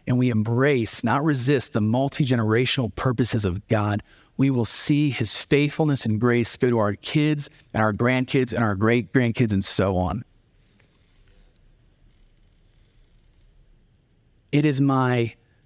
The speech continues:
passion that we build healthy homes. Healthy homes in our churches and healthy homes in our own individual houses.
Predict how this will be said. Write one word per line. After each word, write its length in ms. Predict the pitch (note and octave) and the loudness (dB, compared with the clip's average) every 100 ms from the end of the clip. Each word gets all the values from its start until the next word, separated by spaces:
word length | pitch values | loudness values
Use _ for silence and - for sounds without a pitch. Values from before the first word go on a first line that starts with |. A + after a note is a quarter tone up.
| _ | _
passion 760 | - - A#2+ A2+ - G2 F#2+ - _ _ _ _ _ _ _ _ _ _ _ _ _ _ | -4 -2 0 -2 -2 -4 -4 -10 _ _ _ _ _ _ _ _ _ _ _ _ _ _
that 140 | C#3+ | 0
we 120 | C#3+ | 2
build 220 | C3+ C3+ - | 2 2 2
healthy 360 | C3+ A#2+ B2 | -2 0 0
homes. 520 | G#2+ A2+ F#2+ G2+ - - _ _ - _ _ _ _ _ _ _ _ | 0 0 -2 -4 -8 -14 _ _ -20 _ _ _ _ _ _ _ _
Healthy 340 | - D#3+ C#3+ D3 | -2 0 2 0
homes 340 | C#3+ C#3+ C#3 | 2 0 0
in 140 | D3 | 0
our 140 | B2+ A#2 | 0 0
churches 760 | - F#3+ F3+ - F#3+ F3+ - - _ _ - | 0 0 0 0 0 -2 -8 -10 _ _ -4
and 100 | A2+ | -2
healthy 340 | - D3+ D#3 | 0 0 0
homes 300 | A#2+ C#3+ C#3 | 0 0 0
in 80 | C3 | 0
our 100 | A#2+ | -2
own 120 | C3 B2 | -2 0
individual 400 | B2 A2+ A2 G#2 | 0 0 0 0
houses. 400 | G#2+ G#2 E2+ | 0 0 -2